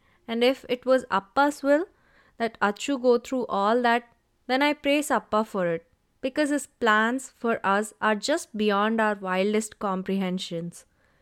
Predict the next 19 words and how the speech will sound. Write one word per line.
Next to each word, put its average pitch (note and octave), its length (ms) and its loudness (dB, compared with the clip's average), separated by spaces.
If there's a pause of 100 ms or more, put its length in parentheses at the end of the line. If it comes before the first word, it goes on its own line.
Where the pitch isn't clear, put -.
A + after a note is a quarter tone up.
(320)
His D4 240 -2
ways D#4+ 340 0
are C#4 200 4
always C4 500 2
mysterious F#3+ 800 -2 (460)
and A#3 180 -4
also C4 520 4
very A3+ 260 2
complicated. F#3+ 880 -4 (440)
But A3 300 -6 (140)
when B3 240 0
you F#4 120 4
walk A3+ 520 2
through C4 180 2
it B3+ 300 4
holding A3+ 480 0
Jesus G#3 400 -4
Appa's A3 480 -2
hands, A#3+ 480 -2